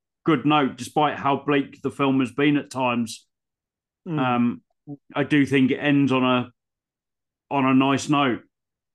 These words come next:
Speaker 2: Yeah, interesting. Yeah. Um, yeah, so I gotta say,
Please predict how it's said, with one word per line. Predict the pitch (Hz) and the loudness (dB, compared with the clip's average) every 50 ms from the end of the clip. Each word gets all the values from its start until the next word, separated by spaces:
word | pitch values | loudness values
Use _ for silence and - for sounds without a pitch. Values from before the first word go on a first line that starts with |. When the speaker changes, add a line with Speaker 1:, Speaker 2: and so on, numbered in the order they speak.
| _ _ _ _ _ _ _ _ _ _ _ _ _ _ _ _ _ _ _ _ _ _ _ _ | _ _ _ _ _ _ _ _ _ _ _ _ _ _ _ _ _ _ _ _ _ _ _ _
Speaker 2:
Yeah, | - 147 147 139 127 123 120 _ - | -18 -16 -14 -14 -14 -16 -18 _ -20
interesting. | 240 220 - - 143 120 - _ _ - _ _ _ _ _ _ _ _ - - - - _ _ _ _ _ _ _ _ _ _ _ _ _ _ _ _ _ _ _ _ | -20 -18 -20 -20 -20 -20 -20 _ _ -20 _ _ _ _ _ _ _ _ -20 -20 -20 -20 _ _ _ _ _ _ _ _ _ _ _ _ _ _ _ _ _ _ _ _
Yeah. | - 143 139 131 123 120 - _ _ _ _ _ _ _ _ _ _ _ _ _ _ _ _ - | -18 -16 -16 -16 -16 -18 -20 _ _ _ _ _ _ _ _ _ _ _ _ _ _ _ _ -8
Um, | 202 208 202 226 233 247 247 233 - _ _ _ _ | -6 -6 -4 -4 -2 -2 -2 -4 -6 _ _ _ _
yeah, | 233 269 320 330 320 294 233 | -4 -2 0 0 2 0 0
so | - - - 269 262 262 269 262 262 247 233 233 - _ _ _ _ _ _ _ _ _ _ _ _ _ _ _ _ _ _ _ _ _ _ _ _ _ _ _ _ _ _ _ _ _ _ _ - | -2 -2 -2 -2 0 2 2 0 0 0 -2 -6 -8 _ _ _ _ _ _ _ _ _ _ _ _ _ _ _ _ _ _ _ _ _ _ _ _ _ _ _ _ _ _ _ _ _ _ _ -6
I | 185 190 | -6 -4
gotta | - 226 240 233 | -2 -2 -2 -2
say, | - - 214 | -2 -4 -6